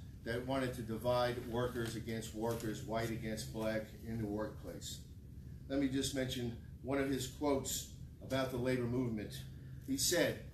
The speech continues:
"The labor movement was the principal force that transformed misery and despair into hope and progress. Out of its bold struggles,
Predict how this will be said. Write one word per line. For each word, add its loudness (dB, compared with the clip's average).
"The -2
labor 6
movement 2
was 8
the 2
principal 2
force 2
that -2
transformed 0
misery 2
and 0
despair 2
into -2
hope 2
and 0
progress. 2
Out 6
of 2
its 2
bold 4
struggles, 2